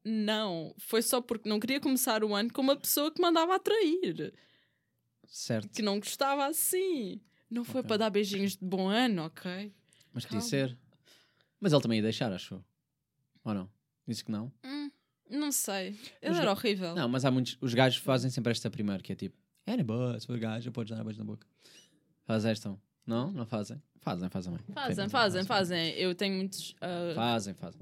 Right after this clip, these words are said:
Speaker 1: muitas amigas minhas que os namorados querem que elas me deem beijinhos e eu
Speaker 2: Sim, claro.
Speaker 1: Não.
Speaker 2: Mas sabes,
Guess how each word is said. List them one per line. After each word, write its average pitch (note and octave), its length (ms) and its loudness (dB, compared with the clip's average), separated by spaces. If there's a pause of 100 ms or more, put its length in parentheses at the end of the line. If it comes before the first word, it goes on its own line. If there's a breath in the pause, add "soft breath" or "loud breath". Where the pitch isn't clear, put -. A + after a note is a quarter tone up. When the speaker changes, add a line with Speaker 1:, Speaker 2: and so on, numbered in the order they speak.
(140)
Speaker 1:
muitas G3 280 0
amigas G3 300 0
minhas G#3+ 240 -2
que - 80 -8
os A3+ 60 -4
namorados B3 360 -2
querem C4 320 -2 (440)
que C#4 80 0
elas C4+ 240 2
me C#4 100 0
deem D#4 220 2
beijinhos E4 520 2
e F#3+ 60 2
eu E3 160 0 (1040)
Speaker 2:
Sim, C3+ 380 2
claro. A2 240 2
Speaker 1:
Não. B2 80 -2
Speaker 2:
Mas G3 100 0
sabes, A2+ 320 2